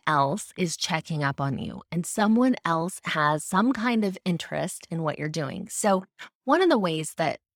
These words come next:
I have used accountability is by finding a person who is, you know, they don't have to be doing the exact same thi-, thing that you're doing, but they're working towards their goals. And every morning, me and this friend would text each other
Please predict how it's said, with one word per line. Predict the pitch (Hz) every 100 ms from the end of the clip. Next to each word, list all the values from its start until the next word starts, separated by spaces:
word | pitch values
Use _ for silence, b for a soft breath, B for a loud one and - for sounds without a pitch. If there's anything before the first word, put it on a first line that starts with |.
| _ -
I | 190
have | 220 190
used | 175 160
accountability | 147 - 139 147 143 143 147 139 - -
is | 185 -
by | 180 170
finding | - - 190 208 254 277 285
a | 220
person | - 160 - 151 151 170 -
who | 190 180
is, | - 180 165 - 165 _ _ 196
you | 220
know, | 208
they | 202
don't | 220 294
have | 311
to | 254
be | 208
doing | 190 180
the | 170
exact | 151 151 143 -
same | 190 190
thi-, | 190 - _ _
thing | 185 185
that | 196
you're | - 196
doing, | 190 185 240 - B -
but | 220
they're | 214 196
working | 185 220 220 247
towards | 214 185 180 175
their | 151 156
goals. | - 87 190 - _ b b _ 214
And | 214 196 190 - -
every | 202 220 285
morning, | 277 185 165 160 165 214 294 _ - - -
me | - 190 185 196 214
and | 190 175
this | 175 -
friend | 160 180 226
would | 175
text | - 202 - -
each | 208 - -
other | 147 143 233